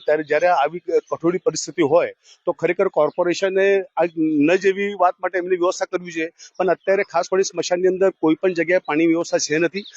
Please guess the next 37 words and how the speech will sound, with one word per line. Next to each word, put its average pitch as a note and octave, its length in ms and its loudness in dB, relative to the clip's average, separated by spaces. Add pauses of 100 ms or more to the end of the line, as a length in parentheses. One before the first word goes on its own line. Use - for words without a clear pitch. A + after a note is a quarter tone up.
(140)
લોકોને F3 320 2 (280)
વ-, D#3+ 260 2
વેચાતું F3 360 -2
પાણી F#3 200 -2
લાવવું F#3 220 0
પડે F#3 180 -8
છે. G3+ 140 -14 (280)
મારે D3 200 -2
તો G#3 120 -2
એક G3 140 -2
જ G#3 40 0
કહેવું G3+ 280 -2
છે F#3 100 -2
કે F#3+ 120 -2
જ્યારે F3+ 220 0
આટલી F3+ 180 -4
કાળઝાળ D#3+ 400 0
ગરમી E3 240 -4
હોય F3 260 2
ને - 360 -8
કોઈ G3+ 140 0
અકસ્માત G3+ 460 -2
થાય, G3+ 140 0
કોઈ G3 180 2
વ્યક્તિને F#3 300 0
ચક્કર F#3+ 340 -2
આવી F#3+ 100 4
જાય F#3 120 0
તો E3 120 -8
એ G3 100 0
સમયે G#3 320 0
વ્યક્તિનું G3+ 460 -4
ખરેખર G3 260 -4
મૃત્યુ E3 320 -6
થઈ E3 160 -2
શકે A#2 260 -8
છે. A2+ 80 -20